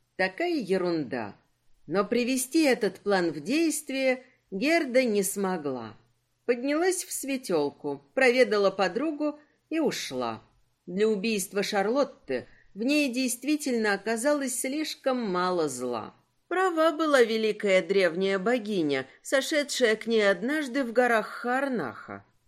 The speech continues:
В душе Герды недоставало тьмы, в том-то и беда.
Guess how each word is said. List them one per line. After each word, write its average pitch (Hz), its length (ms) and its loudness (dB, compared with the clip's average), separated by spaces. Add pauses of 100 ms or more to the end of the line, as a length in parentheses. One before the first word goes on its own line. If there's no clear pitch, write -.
В 160 140 -10
душе 220 400 4
Герды 180 720 0 (280)
недоставало 240 1000 2
тьмы, 190 480 -2 (340)
в - 80 -20
том-то 254 460 0
и 196 160 2
беда. 123 560 -2